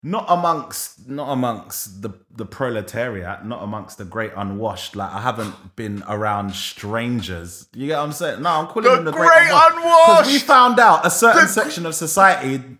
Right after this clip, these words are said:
Speaker 1: didn't even wash their legs up until twenty twenty. So it is what it is. So stepping out into the great unwashed, you never, you never know what you're gonna get. But I feel like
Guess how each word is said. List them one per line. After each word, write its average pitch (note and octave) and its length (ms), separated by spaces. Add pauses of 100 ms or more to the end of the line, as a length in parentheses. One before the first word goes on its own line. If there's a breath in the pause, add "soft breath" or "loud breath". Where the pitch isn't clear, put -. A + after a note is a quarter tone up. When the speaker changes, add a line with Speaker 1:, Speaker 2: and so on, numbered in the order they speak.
(140)
Speaker 1:
didn't E3 220
even C#3+ 220
wash C#3+ 220
their C3 160
legs B2 400
up A#2 180
until A2 440
twenty A2+ 320
twenty. G2+ 400
So G#2 440 (320 loud breath)
it D3 140
is D#3+ 160
what C3 120
it - 80
is. G#2+ 200 (240 loud breath)
So C#3+ 380 (100)
stepping G3 420
out D#3+ 200
into C#3+ 220
the B2+ 100
great C3 260
unwashed, A#2+ 560
you C#3+ 80
never, D#3 240
you C3+ 180
never E3 320
know F#3+ 200
what A2 420
you're G#2+ 100
gonna C#3 280
get. B2+ 340 (280 loud breath)
But D#3 200
I F3 180
feel E3+ 200
like C3+ 440